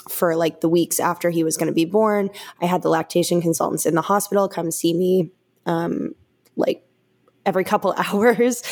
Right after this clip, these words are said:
when I was there in the first few days, um, after I had him while I was still in the hospital.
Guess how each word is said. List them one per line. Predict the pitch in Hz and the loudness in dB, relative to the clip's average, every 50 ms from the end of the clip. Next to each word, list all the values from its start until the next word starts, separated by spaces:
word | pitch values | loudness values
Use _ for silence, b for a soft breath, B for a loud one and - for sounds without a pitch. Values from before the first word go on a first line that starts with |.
| B B B B B | B B B B B
when | B 202 202 196 | B 0 2 2
I | 190 185 | 2 2
was | 185 185 180 165 | 2 2 0 0
there | 165 180 165 170 170 | 0 0 0 2 0
in | 175 175 180 | 0 0 0
the | 175 170 | 0 0
first | - 185 180 175 - - | 0 0 0 0 0 0
few | 180 170 | 0 2
days, | 160 165 165 170 170 165 - - - | 4 2 2 2 0 -4 -6 -8 -4
um, | 170 170 156 - - - 165 170 165 - _ _ _ _ _ _ _ _ _ _ - - 202 | -2 -2 -2 -2 -4 -4 -4 -6 -6 -8 _ _ _ _ _ _ _ _ _ _ -6 -2 0
after | 190 180 - - 180 | 0 0 0 0 0
I | 165 160 | 0 0
had | 165 - 156 170 175 | 0 0 0 0 2
him | 190 202 196 196 | 0 0 2 2
while | 185 180 | 2 2
I | 180 175 | 2 2
was | 175 - | 0 0
still | - 180 170 | 0 0 0
in | 170 170 | 0 0
the | 170 | 0
hospital. | 175 160 165 - - 175 180 180 185 196 214 | 0 0 0 -2 -2 0 2 2 2 2 0